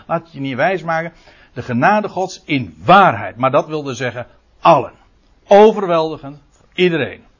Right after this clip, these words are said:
Niemand uitgezonderd. En dat hadden ze leren kennen. Dat is trouwens mooi. Dat leren kennen, daar staat eigenlijk, eh, het,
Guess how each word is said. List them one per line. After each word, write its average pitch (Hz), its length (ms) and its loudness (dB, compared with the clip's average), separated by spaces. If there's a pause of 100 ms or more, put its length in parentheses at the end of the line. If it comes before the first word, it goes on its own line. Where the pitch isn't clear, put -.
Niemand 175 520 -2
uitgezonderd. - 760 -14 (1160)
En 147 120 -6
dat 165 120 2
hadden 160 260 0
ze 131 320 -4
leren 117 320 -2
kennen. 123 260 -6 (600)
Dat - 80 -18
is - 60 -20
trouwens 107 280 -16
mooi. 131 420 -4 (480)
Dat - 300 -20
leren 113 380 -6
kennen, 131 400 -8
daar 120 100 -18
staat 110 200 -16
eigenlijk, 120 480 -10
eh, 117 180 -20
het, 104 320 -20